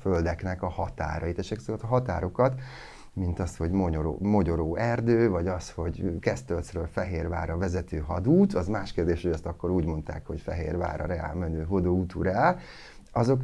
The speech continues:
azok helyeknek a nevei, amelyekkel körülírja a birtokait. Tehát ezer évvel, és utána még sok évszázadon keresztül a legnagyobb presztízsű nyelv a latin volt,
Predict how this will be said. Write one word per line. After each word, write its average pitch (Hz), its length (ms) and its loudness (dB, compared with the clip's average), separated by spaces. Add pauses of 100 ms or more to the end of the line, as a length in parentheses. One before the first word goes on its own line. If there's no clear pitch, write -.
(120)
azok 131 300 2
helyeknek 104 640 -2
a 104 40 0
nevei, 85 500 -4 (280)
amelyekkel 107 400 -2
körülírja 92 640 4
a 98 140 -6
birtokait. 85 680 -4 (320)
Tehát 104 200 0
ezer 147 260 6
évvel, 113 560 6
és - 280 2
utána 113 340 2
még 95 160 2
sok 131 220 -2
évszázadon 95 540 2
keresztül 123 540 4 (540)
a 110 60 4
legnagyobb 110 440 8
presztízsű 101 460 0
nyelv 98 340 2
a 90 60 2
latin 117 420 2
volt, 165 300 2